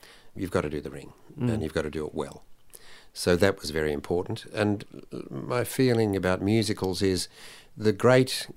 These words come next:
Speaker 1: grand musicals, Rodgers and Hammerstein, the Sondheim musicals, um, and even Andrew Lloyd Webber and so on,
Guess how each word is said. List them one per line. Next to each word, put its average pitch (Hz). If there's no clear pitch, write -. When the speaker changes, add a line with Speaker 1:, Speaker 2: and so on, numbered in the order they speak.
Speaker 1:
grand 101
musicals, 85
Rodgers 90
and 82
Hammerstein, 73
the -
Sondheim 82
musicals, 78
um, 76
and 90
even 87
Andrew 92
Lloyd 87
Webber 85
and 71
so 90
on, 73